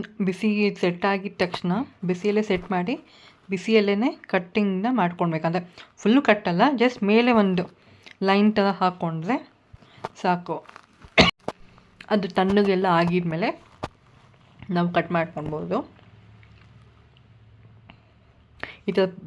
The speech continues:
ಬಿಡಿ ಬಿಡಿ ಆಗುತ್ತೆ, ಸೆಟ್ ಮಾಡೋಕ್ಕಾಗಲ್ಲ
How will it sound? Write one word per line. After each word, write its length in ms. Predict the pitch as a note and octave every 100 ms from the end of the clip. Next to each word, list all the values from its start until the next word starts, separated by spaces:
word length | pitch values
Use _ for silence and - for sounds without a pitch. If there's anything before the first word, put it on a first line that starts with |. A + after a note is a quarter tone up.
| F3
ಬಿಡಿ 200 | F#3+ G3 G#3+
ಬಿಡಿ 140 | G3+ G3+
ಆಗುತ್ತೆ, 360 | F3+ F3+ F3 F3 F3 E3+ - - - _ _ _ - -
ಸೆಟ್ 180 | F#3+ F3
ಮಾಡೋಕ್ಕಾಗಲ್ಲ 460 | F#3+ F#3 F#3 F3 F3